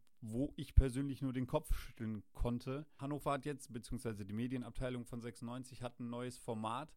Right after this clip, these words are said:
rausgebracht, wo Duxch, ich glaub, vorgestern oder vorvorgestern ein Interview mit sechsundneunzig T V gegeben hat, wo ich zugeben muss, dass er schon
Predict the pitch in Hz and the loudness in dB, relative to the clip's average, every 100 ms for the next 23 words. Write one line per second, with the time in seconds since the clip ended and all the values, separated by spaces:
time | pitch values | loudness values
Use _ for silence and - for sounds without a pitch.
0 | - 120 147 - 131 135 147 - - 120 | -6 -6 -4 -10 -10 -8 -8 -10 -14 -12
1 | 123 139 135 - 107 120 110 - 131 151 | -10 -8 -8 -10 -10 -8 -6 -2 -2 -2
2 | 143 156 151 180 95 104 101 - 123 143 | -8 -10 -10 -10 -10 -6 -4 -4 -2 -4
3 | 135 135 131 127 - 113 110 - 151 151 | -4 -6 -8 -10 -12 -12 -14 -10 -4 -4
4 | 131 135 123 120 - 123 127 - - 135 | -2 -2 -4 -6 -4 -4 -4 -6 -10 -4
5 | 143 139 135 147 147 147 - - - - | -4 -4 -6 -6 -6 -8 -10 -20 -20 -20
6 | - - - - 110 127 - 190 - - | -20 -20 -20 -14 -6 -6 -6 -10 -10 -12
7 | 165 160 151 156 160 - 139 143 151 131 | -8 -8 -6 -8 -10 -10 -10 -10 -10 -8
8 | 127 139 - 160 175 | -10 -12 -10 -8 -8